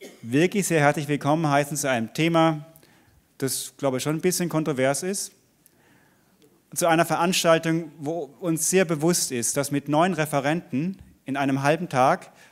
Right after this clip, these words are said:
das nicht das didaktische Optimum ist. Ja? Dass man das auch anders machen kann, hätte können, aber wir wollten dann nicht, als wir dann die Zusagen der Referenten haben, sagen, „Ach nein, die zwei, die brauchen wir dann doch nicht mehr.“ Und, äh, wir bitten deshalb alle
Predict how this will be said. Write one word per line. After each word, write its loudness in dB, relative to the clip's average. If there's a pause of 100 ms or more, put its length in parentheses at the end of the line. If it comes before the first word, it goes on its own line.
(100)
das -2
nicht -2
das -8
didaktische -4
Optimum -2
ist. -10 (140)
Ja? -4 (300)
Dass -2
man 0
das 0
auch -2
anders 0 (200)
machen -2
kann, -2
hätte -6
können, -2
aber 2 (420)
wir 0
wollten 6
dann 4
nicht, 0
als -2
wir -4
dann 0
die 0
Zusagen -2
der -2
Referenten -4
haben, 0
sagen, -4
„Ach -6
nein, -2
die -8
zwei, 2
die -4
brauchen 0
wir -2
dann -2
doch -2
nicht -8
mehr.“ -6 (1120)
Und, 0
äh, 0
wir 2
bitten -2
deshalb -2
alle 0